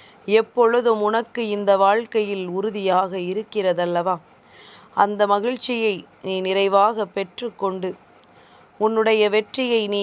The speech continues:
எப்பொழுதும் உறுதி செய்து கொண்டே இரு. நீ எதிர்பார்த்திட முடியாத அளவிற்கு பேரதிசயங்களை எல்லாம் இந்த வாழ்க்கை உனக்கு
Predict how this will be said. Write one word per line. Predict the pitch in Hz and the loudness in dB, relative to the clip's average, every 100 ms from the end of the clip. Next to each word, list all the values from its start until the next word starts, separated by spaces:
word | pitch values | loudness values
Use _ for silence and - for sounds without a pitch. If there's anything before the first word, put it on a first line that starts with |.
| 202 | -2
எப்பொழுதும் | 208 - 240 214 208 190 | 0 2 2 2 -2 -2
உறுதி | 196 233 233 | -2 -2 -4
செய்து | - 196 190 180 | -4 -4 -4 -4
கொண்டே | 185 190 214 190 180 | -4 -2 -2 -2 -2
இரு. | 180 175 - _ _ _ _ - - - - - | -6 -10 -20 _ _ _ _ -20 -20 -20 -20 -2
நீ | 202 202 | 4 4
எதிர்பார்த்திட | 202 226 220 226 220 - 220 214 | 6 4 6 4 4 0 0 2
முடியாத | 214 220 220 214 240 247 | 2 4 6 6 6 4
அளவிற்கு | 220 220 214 202 - 196 - | 4 4 2 -2 -4 -6 -4
பேரதிசயங்களை | 196 196 196 208 214 220 196 185 185 185 | 0 2 2 0 0 0 0 0 0 0
எல்லாம் | 185 196 214 180 - - | 2 2 2 2 -4 -10
இந்த | 180 180 175 | -6 -2 2
வாழ்க்கை | 180 208 208 214 185 | 2 0 -2 -4 -4
உனக்கு | 175 180 180 - | -4 -6 -8 -10